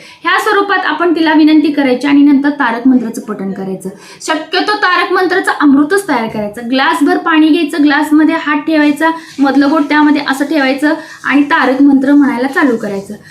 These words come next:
न थांबता अकरा वेळा करायचं, बसलेल्या जागेवर उठायचं नाही या तारक मंत्राने आणि ते पाणी घरातल्या सगळ्यांना प्यायला द्यायचं. याने काय होतं, काळाची विपत्ती हानी आपल्यावर येत नाही, कोणताही मोठा वाईट प्रसंग येणार असेल तोही येत नाही.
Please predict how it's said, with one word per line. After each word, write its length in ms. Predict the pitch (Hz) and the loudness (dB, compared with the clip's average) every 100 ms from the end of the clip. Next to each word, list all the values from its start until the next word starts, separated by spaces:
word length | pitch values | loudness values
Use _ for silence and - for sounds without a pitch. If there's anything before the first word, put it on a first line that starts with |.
| - 294 | -4 0
न 60 | |
थांबता 800 | 370 392 381 349 294 359 370 269 | 2 0 0 0 0 -2 0 -4
अकरा 240 | 262 302 320 | -2 0 2
वेळा 160 | 320 | 2
करायचं, 460 | 311 311 294 320 277 | 2 0 0 0 0
बसलेल्या 340 | 285 285 294 | 2 2 2
जागेवर 340 | 294 285 294 - | 2 2 2 0
उठायचं 440 | 269 269 285 285 | 0 0 2 2
नाही 140 | 285 | 4
या 80 | 277 | 2
तारक 340 | 277 285 262 269 | 0 -2 0 0
मंत्राने 340 | 269 262 247 | 0 0 -4
आणि 220 | 247 285 285 | 2 2 2
ते 80 | 320 | -2
पाणी 340 | 320 285 277 | 0 2 2
घरातल्या 400 | 277 262 247 269 | 2 0 -4 -6
सगळ्यांना 420 | 285 233 226 233 | -4 -4 -4 -6
प्यायला 260 | 226 208 202 | -8 -8 -6
द्यायचं. 300 | 196 196 196 - - | -8 -10 -14 -18 -8
याने 180 | 262 302 | 0 0
काय 200 | 302 311 | 2 0
होतं, 280 | 294 285 269 - - - | 0 0 -2 -2 -8 -2
काळाची 500 | 311 277 277 - 311 | 0 2 0 2 2
विपत्ती 420 | 302 262 - 311 | 2 0 -2 -2
हानी 260 | 240 262 | 0 0
आपल्यावर 440 | 277 269 247 240 254 - | 0 -4 -4 -2 -2 -2
येत 220 | 240 247 269 | -2 0 0
नाही, 340 | 277 254 226 - _ | 2 0 -2 -12 _
कोणताही 540 | 294 285 285 285 294 320 | 0 2 2 2 4 4
मोठा 520 | 320 285 - 277 285 | 4 2 0 -2 0
वाईट 280 | 277 302 - | 2 0 0
प्रसंग 300 | 302 302 311 | 0 2 4
येणार 220 | 294 285 | 4 2
असेल 360 | - - - | 0 -4 -4
तोही 500 | 285 262 254 294 285 | 0 2 4 4 4
येत 160 | 269 269 | 0 0
नाही. 280 | 294 294 285 | 0 2 2